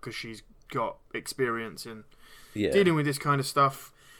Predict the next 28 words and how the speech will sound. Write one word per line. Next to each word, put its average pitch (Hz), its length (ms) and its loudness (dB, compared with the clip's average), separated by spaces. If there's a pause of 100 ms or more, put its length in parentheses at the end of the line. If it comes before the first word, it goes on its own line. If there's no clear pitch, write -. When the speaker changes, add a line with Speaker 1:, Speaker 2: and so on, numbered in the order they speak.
(220)
Speaker 1:
And 160 120 4
I 160 80 6
Speaker 2:
Yeah. 165 40 6
Speaker 1:
imagine 156 260 4
there'll 139 140 6
be 135 120 4
some 135 180 -2
quip 135 260 0
like, 123 480 -2
"Oh, 147 140 6
why 160 180 6
can't 160 240 0
we 156 80 4
just 143 180 -2
use 156 160 0
those 139 240 4
guys 143 320 6
you 131 80 -2
used 143 220 0
before?" 123 540 -2 (100)
And 120 120 -8
she'll - 120 -6
be 117 80 -2
like, 110 240 -2
"They're 139 300 4 (760)
busy." 120 400 -2 (320)
Speaker 2:
Yeah. 98 380 4
Speaker 1:
And - 220 -10